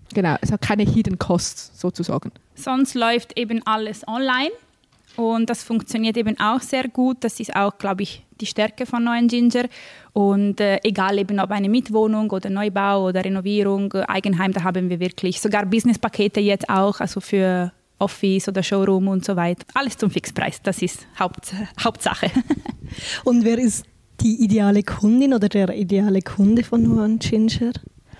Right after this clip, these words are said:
Speaker 1: Ich würde sagen, alle, die etwas ändern möchten und Angst haben, es selber in die Hand zu nehmen. Oft brauchen die Kunden gar nicht so eine große Hilfe von uns. Manchmal brauchen sie nur so einen Guide, ein Konzept. Unser Ziel ist eigentlich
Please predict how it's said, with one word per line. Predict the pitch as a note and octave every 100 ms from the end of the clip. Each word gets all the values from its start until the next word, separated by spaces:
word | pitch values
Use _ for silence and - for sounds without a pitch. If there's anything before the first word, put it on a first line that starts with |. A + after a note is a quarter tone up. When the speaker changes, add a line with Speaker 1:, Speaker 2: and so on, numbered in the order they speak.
| - - - - - - -
Speaker 1:
Ich | -
würde | C4 C#4+ B3
sagen, | A#3 A#3 A#3+
alle, | - A3 A#3+
die | A3+
etwas | G#3+ G3+ G3
ändern | F3 F#3 F3 F3+
möchten | D#3 - - E3+ D#3+ _ _ _ -
und | G3+ G3 F#3 G3
Angst | A3 A3 - G#3
haben, | G#3 G#3
es | E3 F#3 G3+
selber | F#3 G3 -
in | F#3
die | E3+
Hand | E3+ E3
zu | E3+
nehmen. | C#3 D3+ - -
Oft | A3+ - -
brauchen | G3 A#3+ C4
die | A#3+
Kunden | - A#3 A3 G#3+
gar | G#3 G#3+
nicht | G#3+ -
so |
eine | F#3+ G3
große | G3 G3+ -
Hilfe | G#3 G#3 A3
von | G#3
uns. | F#3+ -
Manchmal | F#3+ G#3+ - F#3+
brauchen | G3+ G3
sie | G3
nur | G3
so | F#3+
einen | G3
Guide, | F#3 F3+ G3 A3 - - - -
ein | G3 F#3+
Konzept. | - F#3 - D#3 - - - - _ -
Unser | A#3+ A#3 B3
Ziel | - D4+
ist | D4+ -
eigentlich | A3 A#3 A#3 A#3